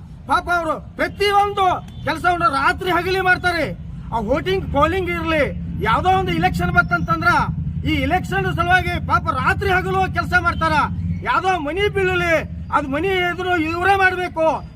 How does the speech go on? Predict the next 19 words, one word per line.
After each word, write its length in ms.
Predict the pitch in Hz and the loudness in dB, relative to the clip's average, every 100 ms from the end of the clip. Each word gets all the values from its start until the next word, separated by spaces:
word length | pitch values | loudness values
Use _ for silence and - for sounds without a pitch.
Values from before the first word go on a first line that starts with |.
| - | -6
ಪ್ರತಿಯೊಂದು 880 | 285 - - 415 427 370 403 440 403 - - - | -6 -6 -4 0 0 2 2 4 2 0 -12 -16
ಇವ್ರು 580 | 247 349 339 320 233 - | -10 -6 0 0 -2 -6
ಎಲ್ಲ 180 | 214 294 | -2 2
ಒಂದು 500 | 370 370 359 330 247 | 2 0 -2 -4 -2
ಗ್ರಾಮ 260 | 240 320 381 | -2 -2 -2
ಮಟ್ಟದಾಗ 280 | 359 330 320 | -4 -4 -4
ಸುಧಾರಣೆಗ 520 | 269 302 320 320 302 294 269 - - 185 | -2 -2 0 -2 -2 -2 -4 -12 -18 -8
ಒಂದು 180 | 277 294 | -4 -4
ಇವ್ರು 320 | 277 269 208 | -4 -6 -8
ದೊಡ್ಡ 200 | 262 285 | -6 -2
ಒಂದು, 260 | 294 262 254 202 - - 185 | -2 -2 -4 -4 -12 -14 -8
ಆ, 220 | 185 185 - - | -8 -8 -10 -10
ಇದೈತಿ. 360 | 285 302 294 | -4 -4 0
ಅದ್ರ 200 | 320 320 | 0 0
ಸಲುವಾಗಿ 540 | 330 339 330 359 320 285 226 - - 208 | -2 -2 4 4 2 -4 -6 -12 -16 -10
ಇವ್ರಿಗೆ 360 | 294 302 269 240 180 - - | -10 -4 -2 -2 -6 -12 -12
ಇಂಥ 140 | 262 311 277 | -4 0 2
ಅಧಿಕಾರಿಗಳಿಗೆ 1120 | 269 285 359 359 339 330 320 311 247 170 - | 0 0 0 0 0 0 0 -2 -2 -4 -14
ಸರ್ಕಾರ 520 | 202 220 - 320 349 | -10 -10 -4 2 2